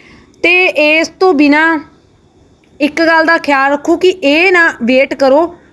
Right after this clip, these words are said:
ਕਿ ਤੁਹਾਡੇ ਮੁਰਗੀ ਜਾਂ ਚਿਕਸ ਨੂੰ ਬਿਮਾਰੀ ਆਊਗੀ, ਆਪਾਂ ਫੇਰ ਹੀ ਇਹ ਕਾੜਾ ਦੇਣਾ ਆ। ਇਹ ਜਿਹੜਾ ਕਾੜਾ ਆ, ਪੰਦਰਾਂ ਦਿਨਾਂ ਬਾਅਦ, ਦਸ ਦਿਨਾਂ ਬਾਅਦ ਆਪਣੇ ਚਿਕਸ ਤੇ ਮੁਰਗੀਆਂ ਨੂੰ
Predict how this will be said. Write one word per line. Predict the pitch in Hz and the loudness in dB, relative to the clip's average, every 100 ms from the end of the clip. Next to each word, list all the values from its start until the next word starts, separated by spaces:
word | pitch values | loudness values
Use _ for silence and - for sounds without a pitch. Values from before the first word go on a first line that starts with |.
| - | -4
ਕਿ | 311 | -2
ਤੁਹਾਡੇ | 311 330 285 254 | 2 0 2 2
ਮੁਰਗੀ | 285 262 214 269 | 2 2 2 0
ਜਾਂ | 285 285 | 0 0
ਚਿਕਸ | 277 - | -4 -2
ਨੂੰ | 311 294 | 0 2
ਬਿਮਾਰੀ | 262 240 233 262 | 2 2 2 2
ਆਊਗੀ, | 247 240 240 | 2 0 0
ਆਪਾਂ | 320 294 302 | -2 -2 -2
ਫੇਰ | 285 254 254 | 0 0 2
ਹੀ | 262 | 2
ਇਹ | 277 277 | 0 0
ਕਾੜਾ | 269 233 262 | 0 0 0
ਦੇਣਾ | 233 196 190 190 | 0 0 2 0
ਆ। | 185 - - - - | -2 -10 -20 -12 -2
ਇਹ | 320 392 | 0 2
ਜਿਹੜਾ | 339 320 311 | 2 2 0
ਕਾੜਾ | 285 208 202 240 269 | 0 0 0 2 2
ਆ, | 302 | 0
ਪੰਦਰਾਂ | 311 247 226 220 220 | 0 -2 0 0 0
ਦਿਨਾਂ | 233 240 | 0 2
ਬਾਅਦ, | 247 277 240 | 2 0 0
ਦਸ | 220 208 | 0 0
ਦਿਨਾਂ | 196 233 240 | 0 0 2
ਬਾਅਦ | 247 277 | 0 0
ਆਪਣੇ | 233 220 240 247 | -2 -2 -2 -2
ਚਿਕਸ | 247 233 - | -2 -4 -4
ਤੇ | - | -2
ਮੁਰਗੀਆਂ | 277 240 190 214 240 | 2 0 2 0 2
ਨੂੰ | 269 | 2